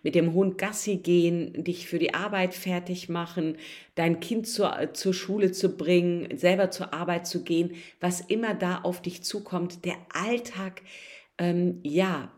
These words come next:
verhindert, dass du dir bewusst Zeit für dich nehmen kannst.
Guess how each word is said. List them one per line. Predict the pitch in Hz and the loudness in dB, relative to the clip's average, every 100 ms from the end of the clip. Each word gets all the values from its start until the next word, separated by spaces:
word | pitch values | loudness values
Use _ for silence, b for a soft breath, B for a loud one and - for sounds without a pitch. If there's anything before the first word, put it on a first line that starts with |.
| _ _ _ | _ _ _
verhindert, | - 175 165 226 285 269 165 170 - - | -4 -2 0 2 4 4 0 -6 -12 -8
dass | 165 - - | -8 -8 -8
du | 190 220 - - | -8 -6 -10 -10
dir | 160 170 170 - - | -2 -2 -2 -8 -14
bewusst | - 156 156 160 - | -10 -6 -6 -6 -12
Zeit | - 147 143 | -8 -8 -8
für | - | -12
dich | 120 127 - | -12 -12 -8
nehmen | 110 117 117 | -8 -8 -10
kannst. | - - - - | -14 -18 -18 -20